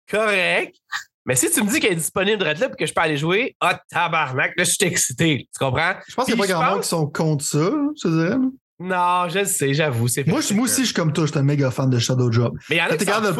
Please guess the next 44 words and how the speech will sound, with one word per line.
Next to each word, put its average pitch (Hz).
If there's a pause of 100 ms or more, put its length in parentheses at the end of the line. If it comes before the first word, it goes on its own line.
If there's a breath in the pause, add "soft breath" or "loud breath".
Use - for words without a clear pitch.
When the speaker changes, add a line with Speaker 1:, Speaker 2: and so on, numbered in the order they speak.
Speaker 1:
foutent. -
Speaker 2:
pull 175
off, 202 (180)
non, 151
ouais, 156
je 175
sais, 185
il 117
y 123
en 127
a 135
qui 135
s'en 135
foutent, 170
mais 139 (460 loud breath)
toi 202
puis 185
moi, 160
je -
pense 160
que 135 (520 loud breath)
j'a-, 165 (160)
moi, 262
qu'est-ce 202
que 180
je 156
veux 214
dans 196
une 156
conférence 165
tout 208
le 160
temps, 160
là ? 120 (600)
Je 131
veux 180
qu'il 170
y 196
ait 190
tout 190
le 233
temps 240
au 208
moins 247